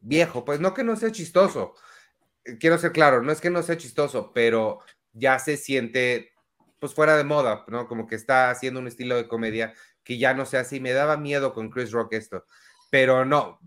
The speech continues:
pero para nada, me, me fue muy grata sorpresa de que lo sentí muy actual, eh, muy volteado hacia él mismo, eh, eso me gustó mucho, esa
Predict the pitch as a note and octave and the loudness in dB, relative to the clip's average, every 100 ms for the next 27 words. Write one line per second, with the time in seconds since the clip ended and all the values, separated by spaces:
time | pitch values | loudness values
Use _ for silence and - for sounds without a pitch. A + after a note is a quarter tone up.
0 | _ C3 A#2+ A#2 A#2 G#2+ A#2+ A#2+ C3 A#2+ | _ 4 4 4 2 0 0 2 0 -2
1 | A2+ A2+ G#2 A#2 A2+ A2 C3+ C3+ C#3+ D3+ | -2 -4 -6 -6 -6 -6 -10 -6 -6 -4
2 | D3+ C#3+ D3 B2 G#2 A#2+ C3 B2+ A2 G#2 | -4 -6 -8 -10 -8 -6 -6 -8 -8 -10
3 | G#2 G2+ G#2 C3 C3+ _ _ _ _ A2 | -10 -12 -8 -8 -10 _ _ _ _ -8
4 | B2 C#3+ D3+ C#3+ - C3 C3 D#3 F3 _ | -4 0 2 0 2 2 4 2 -6 _
5 | _ _ _ _ A#2+ A2+ A2 A2+ C3+ D3 | _ _ _ _ 0 0 0 -4 -4 -2
6 | D#3 F3 E3 - C3+ C3 C3 B2+ B2 A2 | 2 2 0 0 0 2 0 -2 -4 -2
7 | G#2 G#2+ B2+ B2+ B2+ B2 A#2 B2 B2 F3+ | -2 -2 -4 -6 -8 -10 -10 -8 -8 -10
8 | _ _ A2 A2 G#2+ G#2 G#2 B2+ B2+ C#3+ | _ _ -4 -2 0 -2 -4 -4 -4 -4
9 | B2 G#2 A#2 A#2 A#2 B2 C3+ B2+ A#2+ | -4 -4 -4 -6 -6 -6 -2 0 -2